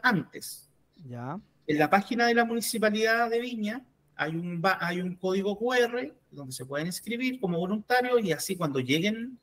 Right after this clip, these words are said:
Speaker 1: a los lugares se les da una capacitación, se les da lo-, las instrucciones y pueden partir a los lugares. En el caso del injuf, en la página del injuf también existe un, un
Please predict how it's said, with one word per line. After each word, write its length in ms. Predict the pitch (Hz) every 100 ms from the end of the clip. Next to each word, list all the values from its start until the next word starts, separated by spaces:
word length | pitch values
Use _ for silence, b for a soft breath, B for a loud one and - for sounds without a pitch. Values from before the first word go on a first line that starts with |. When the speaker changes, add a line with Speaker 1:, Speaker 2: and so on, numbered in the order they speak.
| _ _ _
Speaker 1:
a 100 | 151
los 160 | 147
lugares 600 | 143 143 113 302 302 - _ _ _ _ _
se 240 | - 180
les 300 | 165 170 165
da 100 | 180
una 220 | 175 175
capacitación, 920 | 170 175 170 196 208 - 240 247 247
se 160 | 240 175
les 160 | 156 151
da 140 | 165
lo-, 260 | 165 165 156
las 140 | 160
instrucciones 680 | 160 - 180 - 226 240 254
y 160 | 240 170
pueden 300 | 175 180 175
partir 360 | 165 - 180
a 40 | 180
los 120 | 185
lugares. 480 | 208 185 - - _ _ b b b _ _ _ b
En 100 | 147
el 80 | 160
caso 300 | 160 226 254
del 160 | 240 240
injuf, 420 | 262 - 302 277 - _
en 180 | 170 160
la 140 | 160
página 400 | 160 214 - 262
del 160 | 262 269
injuf 440 | 254 196 - 226 - _ _ _
también 380 | 165 160 165 214
existe 600 | 202 - 220 208 - 226 220
un, 520 | 190 190 196 190 190 -
un 400 | 175 180 180